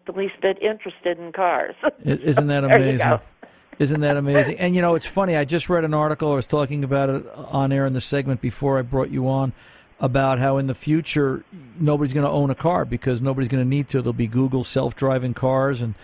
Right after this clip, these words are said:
Speaker 2: it'll be Uber technology where they just come and pick you up and take you where you wanna go and, you know, rent a car for that moment, and cars will just become something that you use on an as-needed basis.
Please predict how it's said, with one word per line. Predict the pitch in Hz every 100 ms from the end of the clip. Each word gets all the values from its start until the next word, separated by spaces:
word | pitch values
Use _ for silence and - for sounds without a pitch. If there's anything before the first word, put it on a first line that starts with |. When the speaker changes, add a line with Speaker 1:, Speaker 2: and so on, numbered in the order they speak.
| - - - -
Speaker 2:
it'll | 131 123
be | 120 127
Uber | 147 139 143
technology | - 135 135 131 131 139 127 139
where | 135 117
they | 117
just | 113 120 -
come | 131 131
and | 117
pick | 131 -
you | 127
up | 127 131
and | 127
take | 120 127
you | 123
where | 127
you | 127 127
wanna | 123 123
go | 113 123 127 135
and, | 120 - - - _
you | 131
know, | 123
rent | 117 135 123
a | 131
car | - 131 127
for | 127
that | 123 135
moment, | 135 127 127 135 131
and | 127
cars | - 131 131 117
will | 127
just | 123 -
become | 127 - 131 131 127 127 127 151 -
something | 131 - 139 123 139 135
that | 127 -
you | - 135
use | 127 127 135 131
on | 139
an | 127 127
as-needed | 139 131 127 131 127 117
basis. | 135 147 - 110